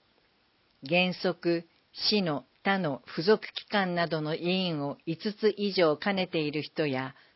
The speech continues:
公務員を除く。募集人数、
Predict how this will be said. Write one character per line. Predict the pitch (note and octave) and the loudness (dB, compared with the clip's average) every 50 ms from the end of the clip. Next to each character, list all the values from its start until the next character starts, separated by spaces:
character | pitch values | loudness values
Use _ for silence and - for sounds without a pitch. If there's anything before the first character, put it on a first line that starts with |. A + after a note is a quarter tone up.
| _ _ - | _ _ 0
公 | - G3 G3 | 2 2 2
務 | G3+ G3 G3+ G3+ | 2 2 0 0
員 | G3 F3+ E3 D#3+ D#3 D3+ | 0 0 -2 -2 -2 -2
を | C#3+ C#3 - - _ - | -4 -4 -6 -8 _ -8
除 | D3 C3+ - C#3+ C3+ - | -6 -4 -4 -4 -4 -6
く。 | _ - C3 B2+ A#2+ - _ _ _ _ _ _ _ _ _ _ _ _ _ _ _ _ _ _ _ _ _ _ _ _ - | _ -8 -8 -8 -8 -8 _ _ _ _ _ _ _ _ _ _ _ _ _ _ _ _ _ _ _ _ _ _ _ _ 2
募 | - E3+ | 4 4
集 | F3 - - A3 G#3+ G#3+ G#3+ | 4 4 2 2 2 4 4
人 | G#3 G#3 G#3 G3 F#3 D#3 | 2 2 2 0 0 -2
数、 | C3+ C#3+ C#3+ C3 B2 A#2 A2 | -4 -2 -2 -2 -2 -4 -6